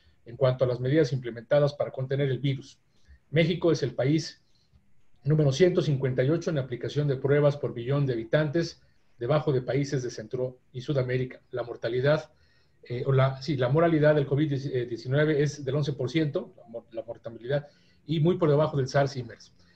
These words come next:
Eh, sin más, le damos la bienvenida a el doctor Francisco Moreno y también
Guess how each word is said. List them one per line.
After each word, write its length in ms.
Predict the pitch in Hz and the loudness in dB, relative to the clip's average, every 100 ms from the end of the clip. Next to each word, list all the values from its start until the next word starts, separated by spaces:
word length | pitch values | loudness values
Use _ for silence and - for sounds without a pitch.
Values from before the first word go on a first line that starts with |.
| _ _ | _ _
Eh, 220 | - 143 | -2 -2
sin 160 | 143 160 | 2 2
más, 340 | 175 208 - | 4 2 2
le 80 | 151 | 0
damos 460 | 151 170 165 135 - | 2 2 0 0 0
la 140 | 127 | 2
bienvenida 720 | 127 127 143 170 165 165 - _ - | 2 0 0 2 2 0 -6 _ -6
a 340 | 135 151 156 156 | 0 2 0 0
el 200 | 127 123 | -4 -4
doctor 500 | 123 - 147 147 - _ _ _ | -8 -2 0 0 -6 _ _ _
Francisco 400 | 127 143 143 175 | -4 -2 0 2
Moreno 400 | 196 170 180 196 | 4 4 2 0
y 120 | 143 | -6
también 580 | 135 135 139 156 165 160 | 0 0 4 4 2 -2